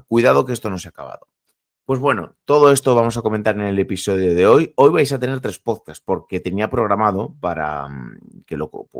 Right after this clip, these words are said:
eh, grabamos ayer en Twitch, las notas de la temporada. Lo iba a publicar ahora a las ocho de la mañana,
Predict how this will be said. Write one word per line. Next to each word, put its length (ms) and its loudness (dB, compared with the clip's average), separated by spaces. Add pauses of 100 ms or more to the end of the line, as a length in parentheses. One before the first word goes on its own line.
eh, 200 -8
grabamos 400 -4
ayer 220 0
en 160 -6
Twitch, 360 -6 (380)
las 280 0
notas 280 -2
de 80 0
la 80 4
temporada. 640 -2
Lo 100 -2
iba 120 4
a 40 -2
publicar 400 -2
ahora 240 0
a 40 -4
las 180 -4
ocho 200 -8
de 80 0
la 100 -2
mañana, 480 -4